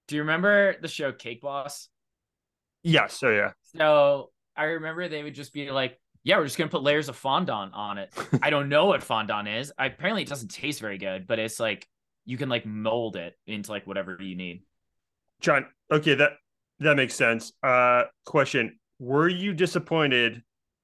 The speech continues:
Speaker 2: they didn't go out and they just got drunk on the boat for her
Speaker 1: Okay,
Speaker 2: birthday?
Speaker 1: so, so I didn't. I was thinking about this. I was actually gonna ask you the same question. So I do like a night out, but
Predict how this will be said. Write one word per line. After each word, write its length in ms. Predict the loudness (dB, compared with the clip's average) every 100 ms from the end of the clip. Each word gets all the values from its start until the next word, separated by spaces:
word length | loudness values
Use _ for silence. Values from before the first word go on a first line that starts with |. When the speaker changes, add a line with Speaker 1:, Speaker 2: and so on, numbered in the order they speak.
| _
Speaker 2:
they 60 | -4
didn't 220 | 0 0 2
go 140 | 4
out 260 | 4 2 -2 -6
and 120 | -2
they 80 | -2
just 140 | 0
got 160 | -2 0
drunk 220 | -4 -4
on 80 | -4
the 60 |
boat 320 | -2 -2 -4 -10 _ _ _ _ _ _ _
for 140 | -4
her 180 | -2 -2
Speaker 1:
Okay, 120 | -2 -2
Speaker 2:
birthday? 100 | -4
Speaker 1:
so, 120 | -6 -10 _ _ _ -20
so 720 | -12 2 6 6 6 2 -2 -8 _ _ _ _ _ _ _ _ _ _ _ _ _ _ _ _ _ _ _ _ _ _ -2
I 540 | 2 2 2 0 -6 -8
didn't. 480 | -8 -6 -8 -12 -6
I 180 | 0 2
was 140 | 0 -4
thinking 340 | -6 -6 -4
about 220 | -6 -8
this. 220 | -8 -6 -2
I 60 |
was 100 | 0
actually 220 | 0 -4
gonna 120 | -4 -4
ask 160 | -4
you 60 | -8
the 60 | -10
same 140 | -10
question. 460 | -6 -6 -8 -12 -14
So 560 | -8 -2 4 4 4 -2 _ _ _
I 140 | -2
do 360 | -2 -4 -4 -2
like 180 | -2 -4
a 40 |
night 220 | -6 -4
out, 360 | -2 -2 -2 -6
but 360 | -4 -2 -4